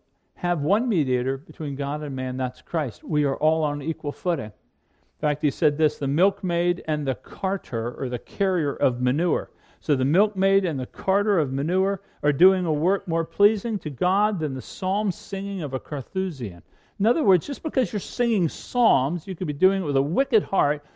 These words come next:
The guy carting manure, doing it for the glory of God, is more pleasing to God.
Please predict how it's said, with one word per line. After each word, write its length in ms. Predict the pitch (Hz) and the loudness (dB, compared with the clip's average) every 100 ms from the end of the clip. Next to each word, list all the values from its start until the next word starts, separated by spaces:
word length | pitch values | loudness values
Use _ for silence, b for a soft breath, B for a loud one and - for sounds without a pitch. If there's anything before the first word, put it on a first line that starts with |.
| b | b
The 100 | 170 | 0
guy 300 | 156 202 226 | 4 2 2
carting 500 | 226 - 233 233 180 | -2 0 0 0 0
manure, 560 | 170 165 180 233 175 165 | 2 2 4 6 6 4
doing 240 | 180 180 | 0 -2
it 140 | 170 - | -4 -4
for 80 | |
the 80 | 156 | -4
glory 300 | 151 180 165 | -2 0 0
of 100 | 147 | 0
God, 340 | 185 170 147 135 | 0 2 0 -2
is 140 | - | -6
more 160 | 147 131 | -6 -6
pleasing 420 | 151 139 143 120 | -4 -4 -6 -12
to 120 | 127 | -6
God. 340 | 120 120 104 | -4 -4 -6